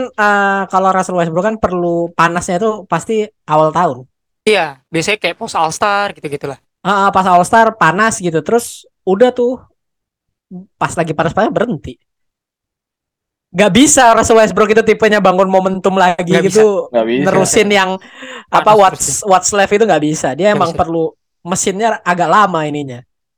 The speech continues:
Speaker 2: Mm-mm.
Speaker 3: Nggak, nggak bisa, nggak bisa kancilan gitu ya ini ya?
Speaker 1: <laughs> Iya,
Speaker 2: Iya.
Speaker 1: nggak bisa kayak
Speaker 3: Nggak
Speaker 1: gitu.
Speaker 3: bisa
Speaker 2: Betul,
Speaker 3: dia.
Speaker 2: betul.
Speaker 3: Iya,
Speaker 2: Nggak
Speaker 3: nggak
Speaker 2: bisa
Speaker 3: bisa.
Speaker 2: dari nol dia. Makanya kan
Speaker 3: Iya,
Speaker 2: dia di
Speaker 3: iya.
Speaker 2: playoff sempat cedera kan, terus dia muncul di beberapa game terakhir dan cuma cetak
Speaker 3: Iya.
Speaker 2: tujuh poin plus beberapa turnover yang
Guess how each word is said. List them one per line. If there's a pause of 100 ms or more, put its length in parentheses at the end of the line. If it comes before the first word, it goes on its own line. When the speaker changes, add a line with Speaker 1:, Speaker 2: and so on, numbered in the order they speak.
Speaker 2:
Mm-mm.
Speaker 3:
Nggak, (120)
nggak
bisa,
nggak
bisa
kancilan
gitu
ya
ini
ya?
Speaker 1:
<laughs> (340)
Iya,
Speaker 2:
Iya.
Speaker 1:
nggak
bisa
kayak (100)
Speaker 3:
Nggak
Speaker 1:
gitu.
Speaker 3:
bisa
Speaker 2:
Betul,
Speaker 3:
dia.
Speaker 2:
betul.
Speaker 3:
Iya,
Speaker 2:
Nggak
Speaker 3:
nggak
Speaker 2:
bisa
Speaker 3:
bisa.
Speaker 2:
dari
nol
dia. (260)
Makanya
kan
Speaker 3:
Iya,
Speaker 2:
dia
di
Speaker 3:
iya.
Speaker 2:
playoff
sempat
cedera
kan, (180)
terus
dia
muncul
di
beberapa
game
terakhir
dan
cuma
cetak
Speaker 3:
Iya.
Speaker 2:
tujuh
poin
plus
beberapa
turnover
yang